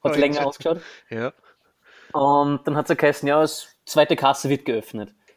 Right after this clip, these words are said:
Speaker 1: Und vor mir war eine ältere Frau, die eh schon sch-, genervt gewirkt hat mit ihren fünf Einkaufsdinger. Und dann hat's eben geheißen, „Neue Kasse.“ Und hinter mir eine Frau geht halt zur Seite und will sich anstellen und die alte Frau vor mir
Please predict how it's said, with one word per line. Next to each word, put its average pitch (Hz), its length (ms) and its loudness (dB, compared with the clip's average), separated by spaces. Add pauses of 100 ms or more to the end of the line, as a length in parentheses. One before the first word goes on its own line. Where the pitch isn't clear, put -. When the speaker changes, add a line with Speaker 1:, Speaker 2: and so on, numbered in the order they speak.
(160)
Speaker 1:
Und 120 140 -10
vor 131 160 0
mir 151 160 2
war 127 640 4
eine 113 180 -8
ältere 120 680 0
Frau, 127 560 2 (380)
die 139 140 0
eh 139 40 0
schon 151 340 4 (960)
sch-, - 360 -14
genervt 135 520 0
gewirkt 156 280 0
hat 151 120 2
mit 139 140 -4
ihren 131 460 0
fünf 139 360 -8
Einkaufsdinger. 147 600 -8 (720)
Und 135 180 -6
dann 139 100 2
hat's 147 140 -2
eben 147 140 -2
geheißen, 139 320 0
„Neue 113 160 -2
Kasse.“ 175 600 -2 (680)
Und 135 180 -6
hinter 214 280 4
mir 208 280 2
eine 151 100 -6
Frau 170 580 2 (640)
geht 143 240 -4
halt 151 180 4
zur 123 100 -6
Seite 135 400 2
und 165 260 -2
will 135 140 0
sich 123 200 -8
anstellen 185 400 -4
und 165 120 -6
die - 60 0
alte 135 200 2
Frau 113 200 0
vor 123 220 2
mir 170 260 -4